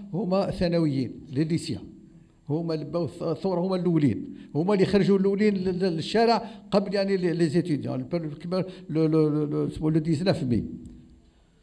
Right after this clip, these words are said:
لكن يعني في الحقيقة لازم، لازم ال-، الإنسان يرجع للتاريخ. في ال-، في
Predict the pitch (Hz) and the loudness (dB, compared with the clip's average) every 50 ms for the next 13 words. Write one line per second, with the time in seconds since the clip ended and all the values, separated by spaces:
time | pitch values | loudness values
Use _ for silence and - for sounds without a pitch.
0 | _ _ _ _ _ _ _ _ _ _ _ _ _ _ _ _ _ _ _ _ | _ _ _ _ _ _ _ _ _ _ _ _ _ _ _ _ _ _ _ _
1 | _ _ - - - - 190 190 196 262 254 226 196 180 180 180 175 - 165 147 | _ _ -20 -8 -2 2 2 4 6 6 6 6 6 4 4 4 4 4 4 4
2 | 156 151 - 214 202 202 185 180 170 143 151 165 170 - - 160 - 151 156 190 | 4 4 4 2 2 4 4 4 4 4 4 4 2 2 2 -2 -2 0 2 2
3 | 185 175 180 170 170 160 156 147 131 131 147 151 - 160 156 - - 196 202 202 | 2 2 2 0 0 0 -2 -2 -2 -2 -2 -2 0 2 2 4 4 6 4 6
4 | 202 202 - - - - - - - - - - _ - - 151 - 196 214 185 | 4 2 0 -4 -8 -10 -12 -14 -18 -20 -20 -20 _ -6 0 4 4 6 6 4
5 | 160 175 180 180 175 165 - - 185 190 185 180 143 - - - - - - - | 4 2 2 2 0 0 4 6 8 8 10 8 6 6 2 -4 -6 -10 -12 -14
6 | - - - - - - - - - - _ - - - - - _ - - - | -18 -18 -16 -14 -14 -14 -14 -16 -20 -20 _ -20 -20 -20 -20 -20 _ -20 -20 -20
7 | - - - - - - - - - - - - - - - 196 214 214 202 196 | -20 -20 -20 -20 -20 -20 -20 -20 -20 -20 -20 -20 -12 -6 -4 -2 0 2 2 4
8 | 202 196 185 180 170 160 156 147 143 139 135 131 131 139 143 143 139 - - - | 6 6 6 6 6 6 6 4 4 2 2 0 0 -2 -4 -6 -8 -8 -8 -8
9 | - - - - - - 67 - | -8 -8 -6 -4 -4 -4 -4 -6